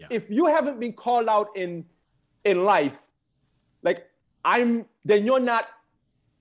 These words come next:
Speaker 1: Yeah.
Speaker 2: you're not showing up. Like,
Speaker 1: You're
Speaker 2: you're
Speaker 1: not
Speaker 2: not
Speaker 1: trying. You're not trying.
Speaker 2: Exactly.
Speaker 1: You're not
Speaker 2: You're not,
Speaker 1: trying.
Speaker 2: you're not,
Speaker 1: You're
Speaker 2: you're
Speaker 1: not
Speaker 2: not
Speaker 1: trying.
Speaker 2: showing up.
Speaker 1: Yeah.
Speaker 2: And, and you're absolutely right. Like, the, the, the sort of the natural reaction, because it's incredibly uncomfortable,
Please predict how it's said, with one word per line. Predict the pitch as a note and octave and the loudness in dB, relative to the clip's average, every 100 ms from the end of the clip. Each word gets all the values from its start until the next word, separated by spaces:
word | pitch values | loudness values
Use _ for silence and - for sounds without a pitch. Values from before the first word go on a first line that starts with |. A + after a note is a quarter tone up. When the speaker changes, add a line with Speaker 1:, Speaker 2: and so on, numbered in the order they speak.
| _ _ _ | _ _ _
Speaker 1:
Yeah. | A#2+ F2+ - _ _ | -8 -8 -10 _ _
Speaker 2:
you're | - C4 | 0 2
not | C4+ B3 | 4 0
showing | - - G#3 F#3+ | -2 0 0 0
up. | F3 - | -2 -2
Like, | E3 D#3 | -2 2
Speaker 1:
You're | F3+ | 2
Speaker 2:
you're | |
Speaker 1:
not | |
Speaker 2:
not | G3+ | 2
Speaker 1:
trying. | G3 A3 D3 - | 2 2 2 -4
You're | C#3+ E3+ | -4 -2
not | D#3 | 0
trying. | F#3 D3 | 0 0
Speaker 2:
Exactly. | C#4 C4+ D3 | 0 -2 -2
Speaker 1:
You're | C#3+ | -2
not | |
Speaker 2:
You're | B3+ | 0
not, | B3 | -2
Speaker 1:
trying. | G#3 | -4
Speaker 2:
you're | A#3+ | -8
not, | A#3+ - | -10 -8
Speaker 1:
You're | |
Speaker 2:
you're | A#3 | -6
Speaker 1:
not | G#3+ | -6
Speaker 2:
not | |
Speaker 1:
trying. | - | -6
Speaker 2:
showing | G#3+ F#3 B3 | -6 -4 -4
up. | - - _ - | -4 -8 _ -18
Speaker 1:
Yeah. | - - - | -18 -18 -12
Speaker 2:
And, | A3 - | -10 -6
and | A3+ A3 | -4 -2
you're | A3+ | 0
absolutely | C4 C4+ - A#3 G3+ | 0 -2 -8 -10 -6
right. | G3+ B3+ G3+ | -2 0 0
Like, | F#3+ - | -4 -6
the, | F#3+ D#3 | -10 -4
the, | G3 - | -6 -4
the | F3+ | -8
sort | - C4+ | -4 -2
of | A#3+ F#3+ | -2 -2
the | |
natural | F#3 G#3 A3 - A#3 F#3+ | -4 -4 -6 -6 -6 -6
reaction, | E3+ G#3+ C4+ - F3+ | -4 -6 -6 -10 -12
because | F3 F#3 E3 | -8 -8 -8
it's | - | -12
incredibly | E3 - A3 F3+ E3+ | -14 -4 -2 0 -4
uncomfortable, | E3+ C4 B3+ G3+ D#3+ D#3 | -6 -6 -6 -6 -6 -6